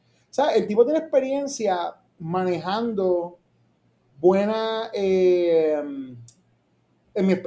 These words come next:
en mi opinión, él, él maneja bien lo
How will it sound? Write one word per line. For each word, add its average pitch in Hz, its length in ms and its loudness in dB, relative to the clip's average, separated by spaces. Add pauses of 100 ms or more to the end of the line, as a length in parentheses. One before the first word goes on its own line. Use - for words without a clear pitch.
en 190 220 2
mi 185 100 4
opinión, 165 680 0
él, 170 280 0
él 175 140 -2
maneja 196 440 -2
bien 208 540 -6 (600)
lo 147 1040 2